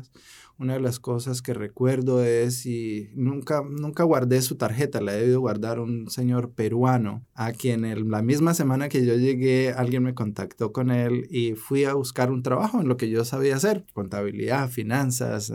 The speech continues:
te-, había tenido mi propia empresa en Colombia, etcétera. Y me da un par de consejos, dice, "No le puedo dar empleo, pero le puedo dar un par de consejos". Y ese consejo lo vengo, lo vengo repitiendo desde ese día a quien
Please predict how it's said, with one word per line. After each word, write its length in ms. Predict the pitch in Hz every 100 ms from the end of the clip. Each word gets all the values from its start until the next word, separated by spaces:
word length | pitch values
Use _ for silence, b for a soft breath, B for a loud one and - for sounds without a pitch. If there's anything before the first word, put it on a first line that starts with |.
| 107
te-, 100 | 110
había 300 | 104 110 107
tenido 220 | 120 120
mi 120 | 113
propia 260 | 104 104 104
empresa 360 | 104 101 98
en 60 | 107
Colombia, 440 | 104 107 156 135
etcétera. 520 | 120 - 160 120 127 123
Y 80 | 160
me 140 | 139 135
da 240 | 147 185
un 100 | 202
par 140 | 185
de 80 | 175
consejos, 400 | 180 131 131 123
dice, 200 | 127 123
"No 120 | 123
le 100 | 175
puedo 200 | 185 180
dar 120 | 156 139
empleo, 380 | 127 104 95 -
pero 120 | 127
le 100 | 127
puedo 180 | 127 156
dar 140 | 151
un 100 | 151
par 160 | 147 131
de 100 | 139
consejos". 520 | 120 110 107 - - -
Y 120 | 139
ese 300 | 185 202 262
consejo 480 | 190 175 175 160 170
lo 140 | 151
vengo, 320 | 143 143 147
lo 140 | 151 135
vengo 180 | 139
repitiendo 580 | 156 135 127 123 127 147
desde 380 | 139 117 117 107
ese 240 | 107 135
día 340 | 135 127 127 123
a 100 | 120
quien 280 | - 101